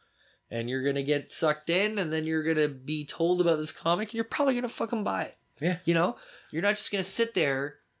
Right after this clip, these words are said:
Speaker 1: 'cause you're in a certain group of whatevers
Speaker 2: Yeah.
Speaker 1: and think that that's enough to sell the comic. Like, I'm sorry. Like, yeah, I understand you have commissions. If you're doing commission work, do your commission work.
Speaker 2: Yeah.
Speaker 1: Right?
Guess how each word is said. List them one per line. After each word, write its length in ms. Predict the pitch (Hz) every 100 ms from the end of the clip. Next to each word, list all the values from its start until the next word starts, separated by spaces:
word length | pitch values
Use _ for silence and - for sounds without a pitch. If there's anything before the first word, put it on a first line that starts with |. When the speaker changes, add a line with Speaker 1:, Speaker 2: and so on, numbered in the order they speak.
| _ _ _ - - _ _ _ _ _ _ _ _ _ _ _ _
Speaker 1:
'cause 300 | - 151 139
you're 200 | 147 151
in 120 | 147
a 60 | 139
certain 500 | - 175 143 147 131
group 260 | 147 151
of 220 | 147 139 123
whatevers 1120 | 135 143 143 160 175 139 123 123 - - - _ _ _ _ 131
Speaker 2:
Yeah. 60 |
Speaker 1:
and 200 | 127 123
think 280 | 113 139 135
that 140 | 135
that's 300 | 127 131 135
enough 260 | 139 131 127
to 60 | 139
sell 240 | - 135
the 80 | 135
comic. 600 | - 123 240 120 98 - -
Like, 360 | 131 135 127 -
I'm 140 | 143
sorry. 420 | - - 170 127 117
Like, 240 | 131 135
yeah, 140 | 202
I 80 | 196
understand 340 | 202 202 202 190
you 60 |
have 100 | 185
commissions. 500 | - 147 147 151 190
If 120 | 160 233
you're 160 | 294
doing 100 | 320
commission 440 | - 196 180 180 175
work, 200 | 156 -
do 80 |
your 140 | 147 147
commission 480 | - 143 139 - 120
work. 140 | 175
Speaker 2:
Yeah. 240 | 170 101 85 - _
Speaker 1:
Right? 340 | 131 151 190